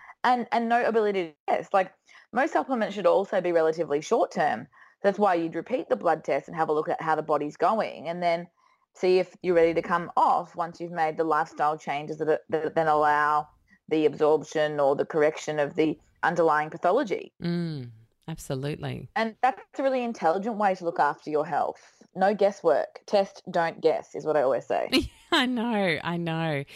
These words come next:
Speaker 2: And, and retest. You know, a lot of people,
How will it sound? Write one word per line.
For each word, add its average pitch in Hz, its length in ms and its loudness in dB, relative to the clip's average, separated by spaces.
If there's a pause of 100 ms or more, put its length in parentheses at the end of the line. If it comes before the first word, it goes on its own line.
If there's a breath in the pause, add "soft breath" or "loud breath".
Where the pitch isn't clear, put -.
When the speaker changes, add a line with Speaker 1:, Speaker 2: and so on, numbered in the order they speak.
(240 loud breath)
Speaker 2:
And, 196 200 0
and 214 260 -4
retest. 190 760 -2
You 180 80 -2
know, 165 140 2
a - 20 0
lot 180 160 0
of 190 120 -4
people, 185 520 -2